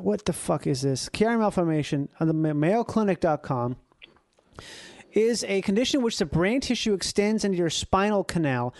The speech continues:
It occurs when part of your skull is abnormally shapen or misshapen, pressing on your brain and forcing it downward. Chiari, Chiari malformation is uncommon, but increased use of imaging tests have led to more frequent diagnosis.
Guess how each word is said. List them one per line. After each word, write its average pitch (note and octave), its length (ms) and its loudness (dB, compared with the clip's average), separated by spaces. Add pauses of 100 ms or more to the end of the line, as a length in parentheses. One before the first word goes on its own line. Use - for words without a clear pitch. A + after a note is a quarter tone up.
(220)
It E3 80 0
occurs A3 400 2
when G3 120 0
part G#3 240 2
of A#3+ 40 2
your A3+ 120 0
skull F#3 400 2
is E3+ 100 0
abnormally F3 460 0
shapen F3+ 400 0
or D3+ 40 2
misshapen, D3+ 600 0
pressing F#3 420 0
on F3+ 80 2
your F3 100 2
brain D#3 220 0
and D3+ 100 0
forcing D#3+ 340 0
it C3+ 140 -6
downward. D3+ 460 0 (640)
Chiari, G3 500 2
Chiari B3+ 380 2
malformation G#3+ 640 0
is E3+ 180 -4
uncommon, F#3+ 640 0
but D3 120 0
increased G3+ 520 -2 (680)
use F#3 240 2
of F#3 80 -2
imaging A3 340 0
tests F3 300 0
have D#3+ 100 2
led E3 140 2
to E3 40 2
more D#3+ 140 2
frequent F#3+ 440 0
diagnosis. D3 720 2